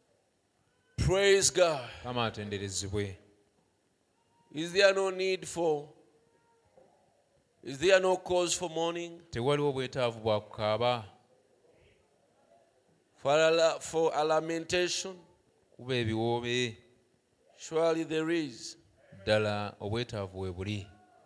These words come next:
Speaker 1: There is need for lamentation.
Speaker 2: Obwetaavu we buli.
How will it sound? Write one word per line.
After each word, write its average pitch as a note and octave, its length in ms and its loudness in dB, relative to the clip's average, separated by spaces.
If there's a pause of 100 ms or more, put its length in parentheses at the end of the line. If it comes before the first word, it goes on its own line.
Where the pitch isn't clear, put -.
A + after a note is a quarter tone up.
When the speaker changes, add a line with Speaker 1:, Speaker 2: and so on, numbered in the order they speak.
(160)
Speaker 1:
There G#2+ 120 -14 (200)
is G#2 180 -16
need A2+ 280 -16
for - 160 -16
lamentation. G#2 720 -16 (140)
Speaker 2:
Obwetaavu G#2 600 -10
we G2 100 -10
buli. G#2 480 -8